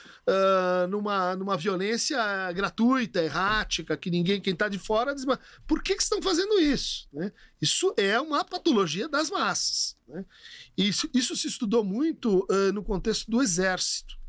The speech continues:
porque, eh, o exército é uma massa parecida, né? E hierarquizada pra você justamente, eh, atacar o inimigo.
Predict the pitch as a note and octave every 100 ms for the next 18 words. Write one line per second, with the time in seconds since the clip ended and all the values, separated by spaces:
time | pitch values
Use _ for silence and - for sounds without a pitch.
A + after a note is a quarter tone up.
0 | - - D#3 - E3+ E3 - - - -
1 | _ D#3 D#3 D3 C3 A3+ - F4 G#3+ F#3
2 | F#3 - E3+ F3+ D#3+ - D#3+ A#2+ _ _
3 | - D#3+ G3+ - - - - D#3 D#3 D3+
4 | D3 D3+ F3 F3+ - F#3+ F3+ F3 G3 G#3+
5 | D4+ E4 A3 A3 G#3+ E3+ G3+ A3 E3+ E3+
6 | G3+ A#3 E4+ G4 - - - _ E3+ F#3+
7 | F#3 F#3 F3+ F3+ F3 F3 E3+ E3+ E3+ G3+
8 | - E3+ E3 G3+ D#4 F#4+ G#4 B4+ G#4+ C#4+
9 | E3